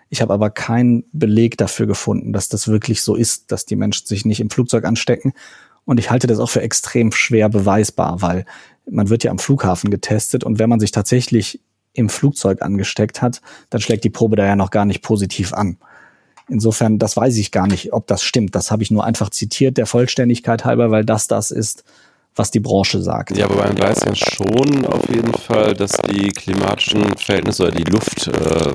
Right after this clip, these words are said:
Speaker 2: Verhältnisse im Flugzeug so sind, habe ich zumindest gelesen, dass durch die, äh,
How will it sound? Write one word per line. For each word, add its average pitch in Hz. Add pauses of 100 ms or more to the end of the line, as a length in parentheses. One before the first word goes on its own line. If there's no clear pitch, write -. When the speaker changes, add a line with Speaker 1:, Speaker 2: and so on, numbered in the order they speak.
Speaker 2:
Verhältnisse 85
im 85
Flugzeug 90
so 85 (320)
sind, 92 (360)
habe 87
ich -
zumindest 87
gelesen, 92 (600)
dass -
durch 92
die, 85
äh, -